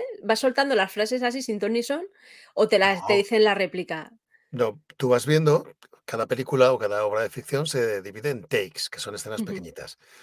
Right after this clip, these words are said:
Speaker 2: Entonces tú, Otto, vamos al capítulo veintisiete, take trece. Pues llegas al take trece, tienes el texto en la pantalla ahora, antes teníamos en papel, ahora tenemos en la pantalla,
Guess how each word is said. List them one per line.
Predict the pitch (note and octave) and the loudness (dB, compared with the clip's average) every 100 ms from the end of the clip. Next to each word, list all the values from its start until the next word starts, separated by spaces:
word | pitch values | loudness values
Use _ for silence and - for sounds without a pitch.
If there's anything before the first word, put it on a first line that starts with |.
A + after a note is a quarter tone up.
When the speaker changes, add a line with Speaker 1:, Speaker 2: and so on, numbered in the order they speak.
| - - _ | -20 -20 _
Speaker 2:
Entonces | - - | -20 -18
tú, | - F2+ F2+ - | -16 -12 -8 0
Otto, | A#2+ - - _ _ - - _ _ _ _ - | 0 0 -16 _ _ -20 -20 _ _ _ _ -4
vamos | C3+ D3+ E3 | 0 0 2
al | D#3 | 2
capítulo | D3 C#3+ D3+ E3+ D3+ | 2 2 4 8 8
veintisiete, | D3 D3+ D3+ F#3+ D#3 G3 G3+ F#3+ D#3+ | 6 0 2 2 6 4 6 2 0
take | - E3+ F#3+ - - | 6 8 8 4 -6
trece. | - C3 - - _ _ _ _ _ _ | 2 2 2 -12 _ _ _ _ _ _
Pues | - | -18
llegas | F2 - A2 | -14 -10 -6
al | |
take | G#2 B2 | -4 0
trece, | D3+ D3+ F3 | 2 4 2
tienes | D3+ A2+ - | 2 -2 -4
el | A2+ | -2
texto | D#3+ D3+ D#3+ A#3+ F4 | -2 -2 -6 -6 -10
en | - | -14
la | G2 | -12
pantalla | F2+ G2 A#2+ C3 | -10 -2 0 2
ahora, | C3 C#3 | 0 0
antes | G2+ | -6
teníamos | G2 G#2 G2+ | -8 -10 -10
en | G2 | -12
papel, | F#2+ C3 | 0 0
ahora | G2+ | 0
tenemos | F2+ G2 G2 | -6 -12 -12
en | |
la | G2 | -8
pantalla, | G#2 G#2+ C#3 D#3 | -6 -4 -4 -6